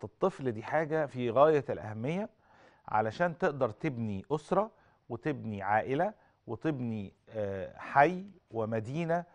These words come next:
ومجتمع على أساس مظبوط وعلى أساس سليم. يعني لو أنت عايز الأسرة تبقى كويسة، خلي بالك من الطفل. عايز ال-، العائلة تبقى كويسة، خلي بالك من الطفل. عايز ال-،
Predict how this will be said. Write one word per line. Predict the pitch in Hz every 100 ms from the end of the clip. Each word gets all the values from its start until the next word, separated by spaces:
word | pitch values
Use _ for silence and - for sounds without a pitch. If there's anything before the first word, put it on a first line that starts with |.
| _ _ -
ومجتمع | 110 135 156 131 120 - 156 151 147 139 - _ _ 107
على | 113 135
أساس | - 107 135 139 - 120
مظبوط | 107 110 143 139
وعلى | 98 98 80
أساس | - 131 -
سليم. | 92 82 - _ _ - - - - _
يعني | 113 120 117 120 104
لو | 117 143
أنت | 208 156
عايز | 131 156 147 113
الأسرة | 107 120 151 123
تبقى | 110 101 95
كويسة، | - 107 147 160 170 165 -
خلي | - 139 135
بالك | 127 123
من |
الطفل. | 101 104 - 95
عايز | 87 131 147 131
ال-، | 117 110 104
العائلة | 117 107 113 127 147
تبقى | 135 113
كويسة، | 104 139 139
خلي | 143 127
بالك | 123 120
من | 110
الطفل. | - 107 104
عايز | 101 156 139
ال-، | 131 113 107 107 104